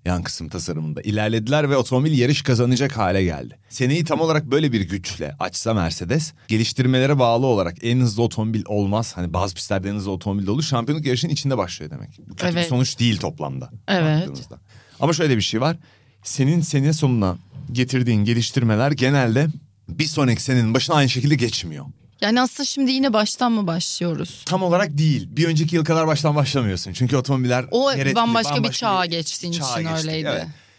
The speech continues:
Speaker 1: Ama
Speaker 2: yine
Speaker 1: bir
Speaker 2: bir sürprizlerle dolu
Speaker 1: Evet, yine
Speaker 2: olabilir.
Speaker 1: sürprizlerle dolu bir tarafı olabilir. Geçen seneden daha iyi başlayacaklarını düşünüyorum ben. Ve gelecek senenin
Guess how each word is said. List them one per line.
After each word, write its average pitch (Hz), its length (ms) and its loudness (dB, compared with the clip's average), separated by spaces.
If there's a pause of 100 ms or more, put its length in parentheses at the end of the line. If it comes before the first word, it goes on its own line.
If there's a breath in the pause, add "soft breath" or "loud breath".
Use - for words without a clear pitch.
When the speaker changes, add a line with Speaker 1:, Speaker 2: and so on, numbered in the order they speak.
(140 soft breath)
Speaker 1:
Ama 254 140 2
Speaker 2:
yine 285 180 0
Speaker 1:
bir 285 40 -2
Speaker 2:
bir 294 60 -2
sürprizlerle 185 680 -2
dolu 170 100 0
Speaker 1:
Evet, 165 80 2
yine 165 80 2
Speaker 2:
olabilir. 160 380 0
Speaker 1:
sürprizlerle 143 460 -2
dolu 139 180 0
bir 127 80 -6
tarafı 139 340 -2
olabilir. 139 580 2
Geçen 151 340 0
seneden 165 280 0
daha 151 140 2
iyi 139 40 0
başlayacaklarını 127 600 -2
düşünüyorum 85 520 -6
ben. 65 80 -14 (320)
Ve 123 200 0 (400 soft breath)
gelecek 127 420 0
senenin 110 920 -4